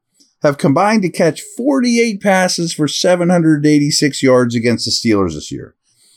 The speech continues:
A wide receiver facing the Steelers has caught at least five passes for at least seventy-three yards in every game. However, the Steelers did limit Cooper Kupp to just two catches for twenty-nine yards last week. That was the worst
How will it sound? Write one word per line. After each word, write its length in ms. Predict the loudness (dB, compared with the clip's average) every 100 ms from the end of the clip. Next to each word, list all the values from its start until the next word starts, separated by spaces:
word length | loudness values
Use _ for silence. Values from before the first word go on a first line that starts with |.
| _ _
A 80 | -2
wide 340 | 0 2 2
receiver 540 | 0 0 0 2 2 0 -4 _
facing 400 | 2 2 2 0
the 60 |
Steelers 520 | 0 2 2 4 2 0
has 140 | -2
caught 260 | -2 -2 0
at 140 | -2
least 420 | -2 2 2 2
five 300 | 2 2 2
passes 440 | 2 2 2 -2 -2
for 200 | 0 0
at 80 |
least 260 | 2 2 2
seventy-three 540 | 0 2 0 0 0
yards 480 | 2 4 2 0 -4 -4
in 200 | -2 0 0
every 380 | -2 0 -2
game. 320 | -2 -6 -6 -12 _ _ _ _ _ _ _ -18 -16 -4
However, 540 | 0 2 4 2 0 _ -4
the 60 |
Steelers 460 | 0 2 2 2 2
did 160 | 2
limit 360 | 2 2 2 0
Cooper 260 | 0 0 -2
Kupp 360 | 0 -2 -2
to 100 | -4
just 320 | 0 0 -2
two 160 | -2 0
catches 400 | 2 0 -2 -4
for 140 | -4
twenty-nine 500 | -4 -2 0 2 4
yards 320 | 4 2 0 -2
last 260 | -2 -2
week. 300 | -4 -4 -6 _ _ _ _
That 200 | -2 2
was 160 | 2 0
the 80 | 0
worst 420 | 2 2 2 -2